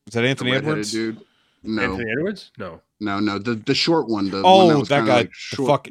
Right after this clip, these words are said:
Speaker 1: I
Speaker 2: Yeah.
Speaker 1: hate that dick. The guy who got
Speaker 2: Yeah.
Speaker 1: crushed by the helicopter, yes.
Speaker 2: Yeah.
Speaker 1: He deserved
Speaker 2: He,
Speaker 1: to be
Speaker 2: uh,
Speaker 1: melted.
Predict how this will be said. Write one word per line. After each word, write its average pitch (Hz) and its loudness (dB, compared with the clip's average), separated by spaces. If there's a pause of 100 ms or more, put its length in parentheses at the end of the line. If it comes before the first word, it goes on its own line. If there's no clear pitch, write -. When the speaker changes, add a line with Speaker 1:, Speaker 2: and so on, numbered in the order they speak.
Speaker 1:
I 107 -2
Speaker 2:
Yeah. 120 -2
Speaker 1:
hate 113 -2
that 92 -4
dick. 90 -8
The 95 -14
guy 101 0
who 98 0
got 117 0
Speaker 2:
Yeah. 107 2
Speaker 1:
crushed 98 -2
by 98 -2
the 90 -2
helicopter, 90 -6
yes. 85 -8 (140)
Speaker 2:
Yeah. 110 -4
Speaker 1:
He 123 -2
deserved 123 2
Speaker 2:
He, 107 0
Speaker 1:
to 104 -2
be 101 0
Speaker 2:
uh, 95 -2
Speaker 1:
melted. 92 -6